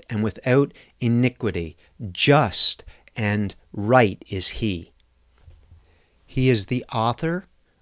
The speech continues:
originator, and possessor of truth. In John fourteen, the Lord Jesus says, "I am the truth." Introducing the person of the Holy Spirit to his disciples, he calls him the Spirit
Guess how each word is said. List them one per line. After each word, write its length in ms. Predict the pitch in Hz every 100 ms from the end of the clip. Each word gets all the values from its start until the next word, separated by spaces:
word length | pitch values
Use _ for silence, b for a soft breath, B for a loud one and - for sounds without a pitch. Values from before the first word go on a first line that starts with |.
| _
originator, 880 | 110 107 110 110 123 117 123 139 156 -
and 180 | 120 -
possessor 640 | 123 101 104 98 - 117
of 220 | - 120
truth. 480 | - - 143 85 - _ _ _ - -
In 140 | 104
John 280 | 123 127 135
fourteen, 600 | - 123 113 - 160 135
the 120 | 120
Lord 280 | 117 123 107
Jesus 380 | 131 151 123 101
says, 320 | - 110 104 B B B -
"I 280 | 123 123 -
am 520 | 131 156 170 95 82 _ _ -
the 100 | 107
truth." 500 | - 110 87 80 - _ _ _ _ _ _ -
Introducing 720 | 147 147 123 135 175 - 113
the 80 | 110
person 480 | - 127 156 - 117
of 100 | 110
the 100 | 110
Holy 320 | 131 135 117
Spirit 460 | - - 160 131 -
to 120 | 120
his 160 | 104
disciples, 680 | 110 101 139 165 180 110 -
he 100 | 127
calls 380 | - 139 151 -
him 200 | 139 131 B B B
the 100 | -
Spirit 640 | - - - 165 202 -